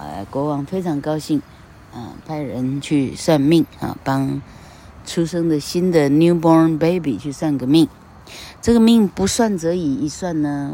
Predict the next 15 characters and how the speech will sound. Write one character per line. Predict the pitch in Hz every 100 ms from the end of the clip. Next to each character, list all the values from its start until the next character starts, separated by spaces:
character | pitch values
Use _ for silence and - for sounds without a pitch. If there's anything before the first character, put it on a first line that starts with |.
| 160 180
哇 | 190 185
靠， | - 180 170 147 131 -
大 | 180
惊 | 156 165 170
失 | - 160
色， | 160 175 143 - -
不 | 156
得 | 135
了 | 143 107
了 | 82
哈。 | 120 147 143 - - - - -
算 | - 170
命 | 151 160 143
的 | - - -
跟 | 143 135 135